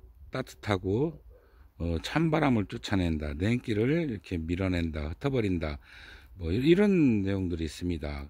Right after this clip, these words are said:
경락을 통하게 하고, 어, 뭐 그래서 이제 뭐 수족마비,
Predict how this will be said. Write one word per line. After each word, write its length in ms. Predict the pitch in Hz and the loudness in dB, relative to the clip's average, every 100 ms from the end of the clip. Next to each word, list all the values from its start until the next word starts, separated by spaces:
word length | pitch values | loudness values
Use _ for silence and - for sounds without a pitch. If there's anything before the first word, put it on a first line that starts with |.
| - | -10
경락을 480 | 87 101 101 92 85 | -6 -2 -2 -2 -2
통하게 440 | 101 98 90 82 | -2 0 0 0
하고, 560 | 85 78 87 107 160 185 - - - - - - | -2 -2 -2 0 2 0 -6 -20 -20 -20 -20 -10
어, 600 | 80 78 73 73 71 71 | -6 -4 -4 -6 -8 -8
뭐 300 | 82 78 76 - | -6 -6 -6 -2
그래서 420 | 98 87 127 160 | 0 2 2 2
이제 160 | 95 | 0
뭐 160 | 85 80 | -2 -4
수족마비, 920 | - - 156 147 123 95 78 73 | -6 -4 2 4 4 4 2 -4